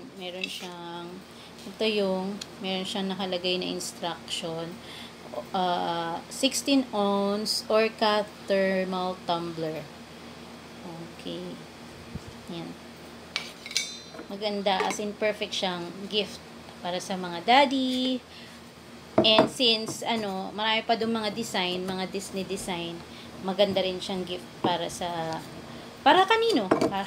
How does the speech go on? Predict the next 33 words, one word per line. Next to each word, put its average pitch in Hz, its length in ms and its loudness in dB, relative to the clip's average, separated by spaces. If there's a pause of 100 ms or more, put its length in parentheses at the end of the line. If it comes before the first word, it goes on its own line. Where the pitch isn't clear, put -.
(220)
para 240 180 10 (140)
sa - 240 -10
kahit 220 240 2
kanino 196 480 -2
mag-, 170 280 -10 (440)
na 185 560 4
gumagamit 185 560 2
ng 170 240 0 (1120)
tumbler. 175 480 2
Ito - 400 0
kasi 294 400 8
leak 247 160 2 (160)
proof 240 160 0 (160)
to 214 80 4
eh. 175 160 2 (160)
Kaya 180 400 2
okay 208 240 4
na 190 160 0
okay 190 160 -2
siya 180 240 -4
pag 170 120 -8 (120)
gamit 165 320 -2
pang 165 160 -8 (160)
travel. - 400 4 (1400)
And 277 320 4
then, 254 320 10
ito, 208 240 0
nag, 196 240 -2
uh, 196 240 2 (160)
order 240 240 4
din 247 160 0
ako 233 240 0
ng 185 520 -2